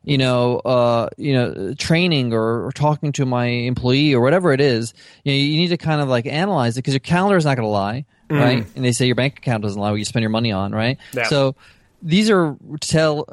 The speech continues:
Speaker 1: like, telling things, and I, I really wanted to kind of, that's my perspective of the calendar, and I really think that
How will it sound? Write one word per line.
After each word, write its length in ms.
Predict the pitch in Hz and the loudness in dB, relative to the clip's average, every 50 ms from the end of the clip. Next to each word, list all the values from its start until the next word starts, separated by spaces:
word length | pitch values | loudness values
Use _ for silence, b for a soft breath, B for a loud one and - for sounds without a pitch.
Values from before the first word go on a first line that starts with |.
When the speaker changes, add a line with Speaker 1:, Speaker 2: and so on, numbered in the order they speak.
| - - - | -16 -18 -10
Speaker 1:
like, 200 | 139 147 139 135 | -6 -4 -4 -4
telling 340 | - - 156 180 170 160 143 | -2 0 0 0 0 0 -2
things, 400 | 127 - 175 180 131 110 113 110 | -4 -6 -6 -6 -6 -6 -6 -4
and 100 | 113 113 | -4 -2
I, 100 | 113 113 | -2 -2
I 40 | 87 120 | 0 0
really 260 | 123 131 135 135 131 | 0 2 2 2 0
wanted 340 | 123 123 127 123 123 123 123 | 0 2 2 2 0 0 -2
to 280 | - - 135 127 123 120 | -4 -2 -2 -2 -2 0
kind 240 | - 131 123 120 | 0 0 2 2
of, 160 | 120 117 123 - | 0 0 0 -2
that's 180 | 151 160 - | -2 0 0
my 100 | 175 156 | 0 0
perspective 500 | 139 - 139 - - 147 139 - - 127 | 0 0 -2 -2 -2 -2 -2 -2 -4 -6
of 40 | 113 | -6
the 80 | 110 123 | -6 -6
calendar, 460 | - 135 135 143 147 131 113 107 107 | -4 -2 -2 0 0 2 2 2 2
and 100 | 107 107 | 2 2
I 40 | 110 | 2
really 260 | 120 127 127 127 123 | 2 2 2 0 0
think 240 | - - 131 123 - | -2 -2 -2 -2 0
that 240 | 127 117 113 113 | 0 -2 -2 -4